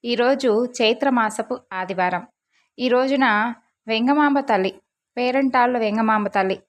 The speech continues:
ఈ తల్లి యొక్క కథను గురించి తెలుసుకుందాం. ఇప్పుడు నేను చెప్పేటటువంటి ఈ కథ మూడు వందల, నాలుగు వందల సంవత్సరాల క్రితం జరిగింది. ఇప్పుడు ఆంధ్రప్రదేశ్లో ఉన్నటువంటి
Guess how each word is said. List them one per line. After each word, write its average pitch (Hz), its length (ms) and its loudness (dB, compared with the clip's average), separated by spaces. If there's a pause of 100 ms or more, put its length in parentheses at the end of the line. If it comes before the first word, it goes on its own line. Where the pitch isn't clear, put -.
(460)
ఈ 233 100 -4
తల్లి 233 280 -2
యొక్క 262 220 0
కథను 226 360 -2
గురించి 214 300 -2
తెలుసుకుందాం. 185 600 -4 (840)
ఇప్పుడు 285 240 -2
నేను 262 300 2
చెప్పేటటువంటి 262 640 0 (100)
ఈ 226 100 0
కథ 233 220 0 (520)
మూడు 254 220 0
వందల, 240 280 2
నాలుగు 214 280 2
వందల 208 160 0
సంవత్సరాల 233 520 -2
క్రితం 226 300 -4
జరిగింది. 180 420 -4 (580)
ఇప్పుడు 247 440 2 (160)
ఆంధ్రప్రదేశ్లో 254 760 -2
ఉన్నటువంటి 214 640 0